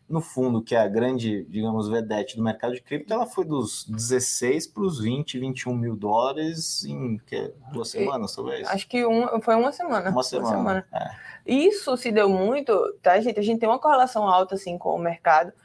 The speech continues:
Speaker 2: mas existem alguns eventos que são, que estão correndo por fora É, ma-, mas não são eventos que mudam os dados fundamentais.
Speaker 1: Uhum.
Speaker 2: A gente chama,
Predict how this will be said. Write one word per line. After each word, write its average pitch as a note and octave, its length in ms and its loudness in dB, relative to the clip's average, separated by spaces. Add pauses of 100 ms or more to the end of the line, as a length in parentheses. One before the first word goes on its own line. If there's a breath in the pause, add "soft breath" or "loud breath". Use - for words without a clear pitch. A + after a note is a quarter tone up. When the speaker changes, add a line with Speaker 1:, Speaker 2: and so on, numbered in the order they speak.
(240 loud breath)
Speaker 2:
mas A3+ 240 6
existem C4 420 0
alguns C4 420 0
eventos G3 800 2 (240)
que C4+ 160 0
são, A#3+ 420 4
que A#3+ 120 -2
estão A#3+ 340 0
correndo G#3+ 500 4
por G3+ 260 -4
fora G#3 460 8 (400 loud breath)
É, G3 760 10
ma-, A#3+ 280 0
mas C4 260 4
não D#4+ 140 -2
são D#4+ 220 -2
eventos A3 480 -2
que - 140 -8
mudam F4+ 480 -2
os C#4+ 100 -6
dados G#3+ 260 2
fundamentais. A#3 720 2
Speaker 1:
Uhum. A#2 340 -4
Speaker 2:
A G#3 100 2
gente C4+ 220 -2
chama, C#4+ 260 0